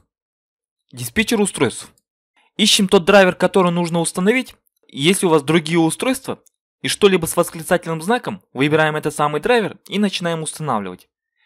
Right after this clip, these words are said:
Я буду обновлять драйвер монитора. Открываю мониторы, универсальный монитор P N P.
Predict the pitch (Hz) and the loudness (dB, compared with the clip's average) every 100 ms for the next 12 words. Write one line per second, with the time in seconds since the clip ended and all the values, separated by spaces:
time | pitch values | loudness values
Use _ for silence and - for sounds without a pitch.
0 | _ _ - 160 202 185 175 175 165 170 | _ _ 2 2 4 2 2 2 0 0
1 | - _ _ _ _ 123 143 156 147 147 | -2 _ _ _ _ 0 4 4 2 -2
2 | 143 135 101 85 _ - 117 - 123 104 | -4 -6 -8 -10 _ -6 -6 -4 -4 -2
3 | 101 135 202 254 247 - 127 127 127 - | -4 -4 -2 0 0 -4 -8 -6 -6 -2
4 | 202 208 180 170 165 170 151 156 147 139 | -2 0 -2 -4 -4 -6 -6 -8 -8 -10
5 | 113 87 | -12 -16